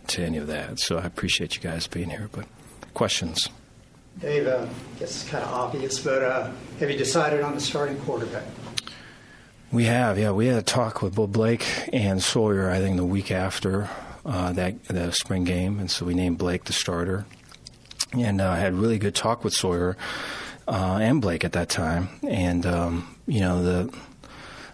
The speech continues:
Speaker 1: uh, the reasons for all of that, twofold. One is I thought,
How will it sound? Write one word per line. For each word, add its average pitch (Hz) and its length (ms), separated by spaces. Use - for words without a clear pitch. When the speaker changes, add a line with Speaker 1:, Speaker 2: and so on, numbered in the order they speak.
Speaker 1:
uh, 90 320
the 87 140
reasons 107 400
for - 140
all 90 140
of 85 80
that, 90 360
twofold. 87 680
One 113 220
is 90 260
I 95 80
thought, 92 460